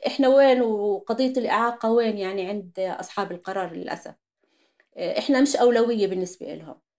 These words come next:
فعشان نصير أولوية لازم إحنا حدا منا يكون موجود في هاي الأماكن، ولازم إذا أنا لازم أكون موجود معناته في قانون لازم يضمن حقي إني أنا يعطيني الفرصة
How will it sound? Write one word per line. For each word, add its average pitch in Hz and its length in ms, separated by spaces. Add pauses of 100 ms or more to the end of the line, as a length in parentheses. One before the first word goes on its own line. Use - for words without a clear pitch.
(240)
فعشان 311 380
نصير 311 320
أولوية 240 800
لازم 277 380
إحنا 247 280
حدا 226 240
منا 226 240
يكون 233 260
موجود 220 340
في 208 120
هاي 202 160
الأماكن، 175 540 (500)
ولازم 262 380
إذا 240 220
أنا 302 120
لازم 254 320
أكون 226 260
موجود 220 340
معناته 233 380
في 277 200
قانون 247 400
لازم 233 520
يضمن 240 320
حقي 220 480 (320)
إني 220 300
أنا 247 140
يعطيني 240 420
الفرصة 214 560